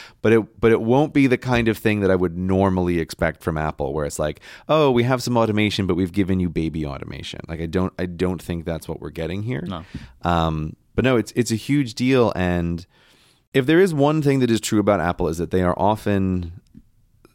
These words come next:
Speaker 1: slow to do something, but they, but when they get there, they tend to do it in a very nice way. And, and this is like, boy, Apple has been very slow to any kind of automation or scripting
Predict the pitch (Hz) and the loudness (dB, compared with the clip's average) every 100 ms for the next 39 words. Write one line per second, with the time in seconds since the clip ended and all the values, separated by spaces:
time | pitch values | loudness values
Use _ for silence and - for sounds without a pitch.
0 | _ - - - - - 113 123 127 139 | _ -10 -4 -2 -2 -2 2 4 6 4
1 | 147 139 - 98 92 104 117 131 143 143 | 2 0 -2 -6 -2 2 2 2 -2 -4
2 | - 147 151 110 95 95 80 92 92 101 | -6 -6 -4 -2 0 0 -2 -4 -2 0
3 | 101 92 87 107 107 117 113 98 - 101 | -2 -4 -2 -2 0 0 0 0 -2 -2
4 | 95 85 92 92 92 90 80 85 90 87 | -2 0 2 2 2 0 -2 -2 -2 -2
5 | 82 85 - 80 85 104 - _ - 90 | -4 -6 -4 -4 -6 -10 -14 _ -8 -4
6 | 87 - 87 87 110 104 92 87 80 107 | -4 -4 -4 0 -2 -2 -2 -4 0 2
7 | 107 98 - - _ 107 127 139 143 127 | 2 0 -6 -20 _ -2 0 2 2 2
8 | 104 104 98 92 92 104 117 117 110 104 | 2 0 0 -2 0 2 2 0 -2 -6
9 | _ _ - - - - 104 104 104 107 | _ _ -10 -6 -4 -2 0 2 4 6
10 | 113 113 110 - 101 - 98 101 - 104 | 6 4 4 0 -6 -4 -4 -6 -6 -4
11 | 92 87 - 85 92 90 87 85 92 67 | -2 -4 -4 -2 -2 -2 -2 -4 -6 -6
12 | 78 - - - - 80 76 73 | -8 -6 -6 -4 -4 -6 -6 -10